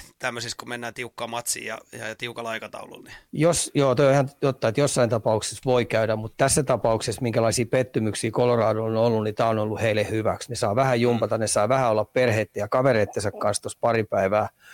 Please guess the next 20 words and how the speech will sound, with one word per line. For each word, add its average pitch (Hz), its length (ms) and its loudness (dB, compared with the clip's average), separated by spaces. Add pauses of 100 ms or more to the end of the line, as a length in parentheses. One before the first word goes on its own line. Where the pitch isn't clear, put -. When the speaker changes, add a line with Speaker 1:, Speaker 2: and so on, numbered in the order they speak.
(220)
Speaker 2:
huilata 113 420 2
ja 110 140 4
oikeasti 120 480 0
laskea 117 460 0
kaikki 113 340 0
noi 110 160 0
tehot 110 360 2
alas, 95 440 0 (400)
huilata, 117 360 2
ja 110 80 4
sen 120 160 2
jälkeen 113 360 0
ne 113 60 2
on 110 80 2
sitten 110 260 -2
runtannut 113 380 2
ihan 113 260 0 (100)
laadukkaita 113 600 2
reenejä 110 500 2
tossa 107 340 -4